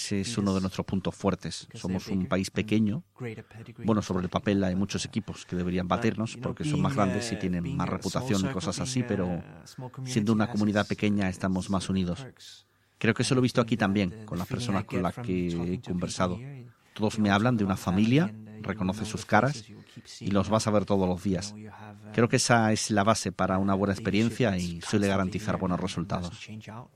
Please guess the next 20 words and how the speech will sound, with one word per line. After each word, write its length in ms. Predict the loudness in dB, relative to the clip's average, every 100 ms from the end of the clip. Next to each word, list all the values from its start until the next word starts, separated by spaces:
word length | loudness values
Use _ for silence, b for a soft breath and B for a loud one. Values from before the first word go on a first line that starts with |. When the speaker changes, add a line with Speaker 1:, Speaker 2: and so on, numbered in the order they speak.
| -8
Speaker 1:
And, 240 | -4 -2
uh, 320 | -4 -4 -6 -4
I 100 | -4 2
think 360 | 2 2 -4 -20 b
that's 200 | -12 -8
the 60 | -8
base 360 | 0 2 2
for, 260 | -4 -6 -4
uh, 300 | -6 -6 -10 -14 _ -16
for 180 | -12 -10
some 200 | -8 -6
great, 300 | -4 -4 -4
um, 640 | -6 -6 -6 -8 -10 -12 -14 -14
great 140 | -8 -8
experiences 600 | -6 2 4 4 0 -4
and, 200 | -4 -4
and, 180 | -4 -4
and 160 | -4
great 220 | -4 -6 -4
results. 480 | -4 -4 -4 -8